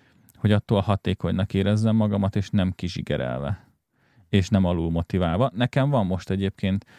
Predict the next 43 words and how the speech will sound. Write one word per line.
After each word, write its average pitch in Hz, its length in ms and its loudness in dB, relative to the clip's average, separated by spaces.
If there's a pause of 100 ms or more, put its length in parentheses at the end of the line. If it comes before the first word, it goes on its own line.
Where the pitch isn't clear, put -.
(360)
a - 40 0
mastermind 90 500 2
csoportunkban 95 580 0
egy 101 140 0
olyan 82 160 -2
ismerősöm, 110 500 -2
aki 110 200 -2
azt - 180 -6
mondta, 95 240 -4
hogy 98 160 0
ő 101 100 2
most 98 220 -2
neki - 220 -4
azért 98 400 -2
rossz, 98 200 -4
mert 101 180 0
eladott 80 380 -4
két 82 280 -4 (100)
céget - 580 -4 (540)
a - 80 -6
négyből, 92 560 -2
amiben 82 260 -4
benne 92 280 -2
van, 127 260 0
és 107 200 -2
egyszerűen 110 460 0
azért 90 480 -2 (800)
van 95 180 2
most 90 280 -4
padlón, 104 400 -2
mert 104 240 -2
nem 80 160 -2
tudja, - 300 -4
hogy - 160 -6
mihez 85 300 -6
kezdjen 85 340 -4
magával. 78 300 -2
Tehát 95 200 -2
ez 101 60 2
meg 101 140 2
az 104 140 0
alulmotiváltság 78 1040 -4
állapota. 78 640 -2